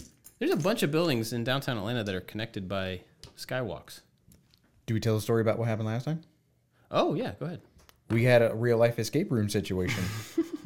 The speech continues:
Speaker 2: Because you and I and your wife, and I don't remember who else, were walking back from somewhere to get to the hotel, and it was in one of those skyways, and we came upon, it was in some bank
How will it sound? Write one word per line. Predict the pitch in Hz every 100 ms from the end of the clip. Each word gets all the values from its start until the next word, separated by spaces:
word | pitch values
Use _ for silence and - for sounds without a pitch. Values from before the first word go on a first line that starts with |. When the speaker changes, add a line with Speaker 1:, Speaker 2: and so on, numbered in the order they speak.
| 151 - - -
Speaker 2:
Because | 104 110 101
you | 113 131
and | 131
I | 139
and | 135
your | 107
wife, | 117 143
and | 110
I |
don't | 131
remember | 117 131 120
who | 123 127
else, | 143 -
were | 92
walking | 101 117 101
back | 110 -
from | 95 90
somewhere | - 117 131 90 87
to | 90
get | 92 87
to | 101
the | 95
hotel, | 98 120 165 98
and | 98
it |
was | 101 113
in | 147
one | 117
of | 98
those | 95 -
skyways, | 143 110 85 82 82
and | 104
we | 98
came | 135 131
upon, | 104 113 110 104
it |
was | 95 135
in | 180 -
some | - 170
bank | 98 104 131 80 -